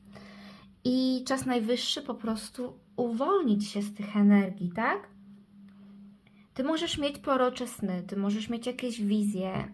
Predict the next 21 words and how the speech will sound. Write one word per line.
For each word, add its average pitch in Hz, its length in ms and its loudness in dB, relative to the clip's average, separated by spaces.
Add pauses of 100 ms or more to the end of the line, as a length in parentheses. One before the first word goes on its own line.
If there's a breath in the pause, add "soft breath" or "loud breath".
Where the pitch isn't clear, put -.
(140)
mm, 190 480 -2 (100)
poprzez 208 480 -2
właśnie 208 400 -2
swoje 208 400 2
sny. 240 400 -2
Zwróć 202 460 -2
na 214 200 4
to 208 160 -2
uwagę. 190 580 0 (680 loud breath)
Zwróć 262 360 0
uwagę 240 380 2
na 233 140 -2
swoją 233 440 -2
energię, 220 720 2 (140)
na 190 80 -6
swoją 208 400 4
kobiecość. 214 1000 -4 (2500 loud breath)
I 262 260 0
przede 247 300 0
wszystkim 214 600 -2
też 240 540 -2